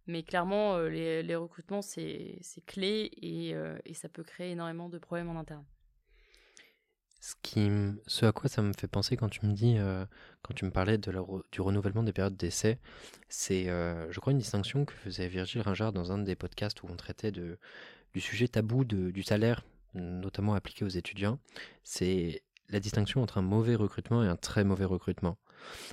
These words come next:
Speaker 2: Un très mauvais recrutement, ça se voit tout de suite, c'est-à-dire
Speaker 1: Ouais.
Speaker 2: que ça fit pas. Et il y a les mauvais recrutements qui peut-être sont liés à ce que tu disais sur la notion de pas un top performer, mais avec un bo-, un bon état d'esprit.
Speaker 1: Ouais.
Speaker 2: Et en fait, c'est des choses qui sont beaucoup plus subtiles, qui sont difficiles à voir.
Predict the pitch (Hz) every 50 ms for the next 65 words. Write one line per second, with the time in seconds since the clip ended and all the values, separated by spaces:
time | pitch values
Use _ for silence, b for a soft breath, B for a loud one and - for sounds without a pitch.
0 | B B - 98 - - 120 120 110 104 107 104 101 - - 104 - - 120 127
1 | 135 - - - - - 92 - - 104 - - 110 110 - - - _ - -
2 | - 82 90 87 - - 87 78 85 85 - - - - - - - 107 131 -
3 | _ B B B B B B B B 85 92 90 90 92 98 110 123 131 127 127
4 | 120 113 107 - - 104 - 120 120 139 151 151 - - - 90 - - 156 -
5 | - - 123 110 107 107 113 123 117 - - 113 - - - 107 101 101 98 110
6 | 117 113 - - 90 87 87 92 87 - - 113 110 110 95 87 85 85 - 98
7 | - - - 110 110 - 117 104 - 107 98 - - 104 107 113 104 95 90 87
8 | - 90 90 92 92 98 - 113 - - 98 90 90 95 110 107 113 104 - 98
9 | 92 87 - - - 117 135 143 B B 196 190 185 B B B B B B B
10 | - - 90 87 85 - - 131 131 - - - - - - 98 95 - - 131
11 | 127 - - - - - 98 98 98 95 101 110 117 127 135 - - 117 - -
12 | 120 - - - 113 - - - 123 127 139 151 143 95 - _ - - - -
13 | 98 95 92 110 120 - - - - - 131 123 110 101 - 107 104 101 120 139
14 | - -